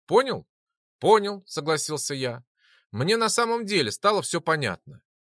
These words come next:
Это то же самое, как если в старую машину вставить одну новую деталь. Она очень скоро придёт в негодность из-за других механизмов.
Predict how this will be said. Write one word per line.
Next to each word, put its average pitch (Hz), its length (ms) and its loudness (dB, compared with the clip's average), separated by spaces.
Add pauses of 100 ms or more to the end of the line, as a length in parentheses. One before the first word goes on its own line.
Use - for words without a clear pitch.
Это 156 220 0
то 185 180 2
же 151 140 -2
самое, 226 400 0
как - 220 -2
если 196 260 -2
в 180 60 -4
старую 131 380 2
машину 135 480 -4
вставить 240 460 -2
одну 175 260 0
новую 170 360 0
деталь. 127 480 -8 (520)
Она 147 240 0
очень 185 280 -4
скоро 262 320 -2
придёт 170 420 -4
в 165 60 -8
негодность 175 760 2
из-за 160 300 -2
других 185 480 0
механизмов. 107 720 -4